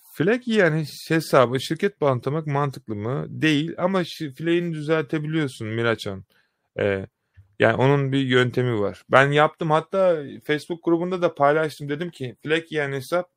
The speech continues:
ve sonrasında kendine gelen hesap." diye. Kendi hesabımda hatta bu da. Akın Bey, drop'a başlamak istiyorum. Altı aylık bir hesabım var. V P S kullanmak istiyorum. Eski hesabımı iptal edip yeni bir hesap açabilirim kendi adıma. Evet,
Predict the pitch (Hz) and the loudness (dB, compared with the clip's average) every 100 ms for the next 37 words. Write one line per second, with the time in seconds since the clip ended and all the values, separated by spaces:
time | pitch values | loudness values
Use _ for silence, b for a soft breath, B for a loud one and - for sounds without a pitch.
0 | _ 135 135 135 123 - 147 143 131 139 | _ 0 2 0 -4 -4 -2 -2 -4 -6
1 | 151 151 131 135 139 127 127 123 120 - | -8 -4 -4 -4 -2 0 0 0 -4 -2
2 | 120 110 - 131 156 156 - 113 107 104 | -4 -4 -2 -2 0 -2 2 0 0 -4
3 | 101 - 107 95 87 85 _ b b b | -6 -4 -6 -4 -10 -12 _ b b b
4 | b b b b b 127 160 135 101 127 | b b b b b -2 0 2 0 2
5 | 170 165 156 147 143 143 120 110 - 139 | 2 2 2 2 2 0 -4 -4 -6 -8
6 | - 143 135 139 156 139 151 143 135 135 | -2 -2 0 0 -2 0 0 2 2 -2
7 | 135 _ _ - 143 135 127 - 123 110 | -6 _ _ -4 0 2 2 2 0 2
8 | 113 123 147 147 143 151 151 151 139 - | 2 8 8 10 8 4 2 2 0 0
9 | 139 131 123 117 110 156 - - 139 131 | 0 2 2 0 -2 -2 -2 2 2 2
10 | 156 147 - 147 - 127 120 135 - 151 | -2 -2 0 0 2 2 4 0 0 0
11 | 123 131 135 143 135 127 127 - 139 127 | 2 -2 -2 -2 0 0 -2 -2 -4 -2
12 | 127 135 123 123 123 - 127 120 110 143 | 0 0 0 -2 -2 -2 -2 0 -2 -2
13 | - 165 175 | 0 -2 -2